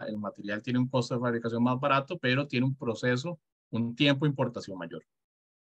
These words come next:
Nosotros manejamos cierto stock en Estados Unidos que viene de la India. Entonces tratamos de gastar eso, que es un poquito más económico, y lo tenemos más cerca.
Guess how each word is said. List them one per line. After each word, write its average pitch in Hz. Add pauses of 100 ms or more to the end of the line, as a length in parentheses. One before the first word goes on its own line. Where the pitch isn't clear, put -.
Nosotros 113
manejamos 143
cierto 151
stock 202 (560)
en 120
Estados 135
Unidos 170
que 143
viene 110
de 113
la 120
India. 175 (680)
Entonces 113
tratamos 120
de 151
gastar 135
eso, 156
que 147
es 127
un 123
poquito 135
más 139
económico, 156
y 156
lo 127
tenemos 117
más 113
cerca. 101